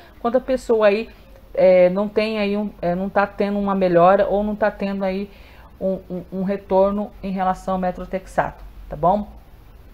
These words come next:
Ele também é utilizado no tratamento da artrite. Ah, lembrando, gente, lembrando que aqui no canal também tem vários vídeos falando sobre artrite reumatoide, vários passo a passo, detalhes, tá bom? Então, eu vou deixar nos cards aqui também,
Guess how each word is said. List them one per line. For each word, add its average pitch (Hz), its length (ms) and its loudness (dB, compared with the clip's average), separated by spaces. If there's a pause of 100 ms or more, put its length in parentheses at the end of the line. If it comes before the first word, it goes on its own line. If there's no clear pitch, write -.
(140)
Ele 202 180 -4
também 220 440 -2 (320)
é 202 80 4
utilizado 208 540 4
no 208 120 -2
tratamento 196 540 0
da 190 140 4
artrite. 185 300 -2
Ah, 233 200 4
lembrando, 196 540 0
gente, - 400 -10
lembrando 170 640 -6 (460)
que 220 260 -6 (100)
aqui 180 300 -2
no 220 100 -4
canal 208 300 2
também 202 420 -2 (300)
tem 208 180 -2
vários 208 420 4
vídeos 208 340 -6
falando 208 360 0
sobre 202 240 -2
artrite 214 440 -6
reumatoide, 208 640 0 (200)
vários 240 320 4
passo 247 300 2
a - 20 -4
passo, 214 340 0
detalhes, 202 460 -4 (460)
tá 175 80 -4
bom? 220 320 2 (180)
Então, 208 440 -2
eu 214 160 2
vou 233 120 2
deixar 220 300 0
nos 208 160 -8
cards 190 320 2
aqui 190 220 -4
também, 185 480 -4